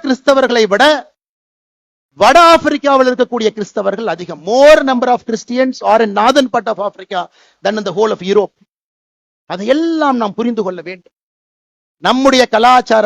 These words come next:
சின்னங்கள் எங்கேயும் யாரும் அழிக்கக்கூடாது. ஒருவர் கூட மதம் மாறக்கூடாது. மதம் மாறினவங்களை திரும்பி கொண்டு வர வேண்டும். நூத்தி இருபது கோடி இருக்கக்கூடிய உலகத்துல இன்னைக்கு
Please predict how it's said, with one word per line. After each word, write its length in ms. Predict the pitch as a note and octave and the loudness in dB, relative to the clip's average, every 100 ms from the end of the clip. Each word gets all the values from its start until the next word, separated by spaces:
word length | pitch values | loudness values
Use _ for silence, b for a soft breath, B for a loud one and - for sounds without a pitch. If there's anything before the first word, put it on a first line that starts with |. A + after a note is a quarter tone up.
| F#3+ | -2
சின்னங்கள் 420 | G3+ G#3 G3+ F3+ D3+ _ _ _ D3 | -4 -4 -6 -8 -14 _ _ _ -12
எங்கேயும் 420 | F3 F#3+ G#3 A3+ F#3+ | -10 -6 -4 -4 -4
யாரும் 200 | E3+ F3 | -4 -4
அழிக்கக்கூடாது. 580 | F3 G3 F#3 F3 F3 E3+ _ _ _ _ _ _ _ _ _ _ _ | -4 -8 -10 -8 -10 -12 _ _ _ _ _ _ _ _ _ _ _
ஒருவர் 540 | C3+ G#3 D4 E4+ E4+ D#4+ - | 2 4 6 8 6 4 2
கூட 140 | A#3 G3+ E3+ _ - E3 | 0 0 -2 _ -10 -6
மதம் 260 | F#3 G3+ E3 | -4 -4 -2
மாறக்கூடாது. 640 | F3 G#3 - F#3 F3 F3 F3 _ _ _ _ _ _ _ _ | -2 -2 -4 -4 -4 -6 -14 _ _ _ _ _ _ _ _
மதம் 320 | D#3+ G#3 C#4+ A#3 | 0 2 4 4
மாறினவங்களை 640 | A3 C#4+ C4+ B3+ G#3+ G3+ F3+ E3+ _ - | 4 4 6 4 4 2 2 0 _ -6
திரும்பி 280 | G3 A3+ G3+ - | -2 -2 -4 -4
கொண்டு 220 | F3+ F#3+ F3 | -2 2 4
வர 100 | E3+ G3 | 4 4
வேண்டும். 320 | G3 F#3+ A3 - _ _ _ _ _ _ _ _ _ - | 0 -2 -6 -8 _ _ _ _ _ _ _ _ _ -2
நூத்தி 360 | G#3 E4 - D#4 | 4 4 6 4
இருபது 280 | D4+ D4 C#4+ - | 6 4 2 2
கோடி 280 | C#4 D#4+ E4+ D4+ | 6 6 6 4
இருக்கக்கூடிய 520 | D4 C#4 C#4 B3+ C4+ D#4 | 2 0 -2 0 4 6
உலகத்துல 440 | C4 D4 D4 C#4+ D#4+ | 6 4 2 4 4
இன்னைக்கு 200 | D4+ | 2